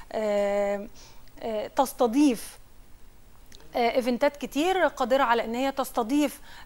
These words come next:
آه، صناعات كتير، قادرة على إن هي، آه، تستحق المكانة اللي هي،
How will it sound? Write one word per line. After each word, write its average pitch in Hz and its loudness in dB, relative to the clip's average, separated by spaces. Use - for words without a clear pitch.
آه، 220 4
صناعات 233 0
كتير، 285 -2
قادرة 269 4
على 233 4
إن 233 -4
هي، 254 0
آه، 214 2
تستحق - -2
المكانة 254 2
اللي 254 -2
هي، 240 0